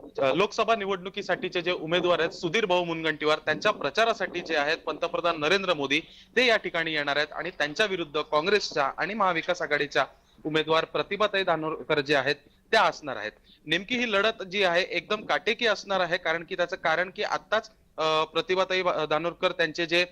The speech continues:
अ, ब-, पती होते त्यांचं आता निधन झालं होतं आणि कुठेतरी सहानुभूतीच्या, अ, ब-,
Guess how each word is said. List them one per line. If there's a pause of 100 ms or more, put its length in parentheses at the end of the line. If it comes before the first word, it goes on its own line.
(240)
अ, (420)
ब-, (120)
पती
होते
त्यांचं
आता
निधन
झालं
होतं
आणि
कुठेतरी
सहानुभूतीच्या,
अ,
ब-,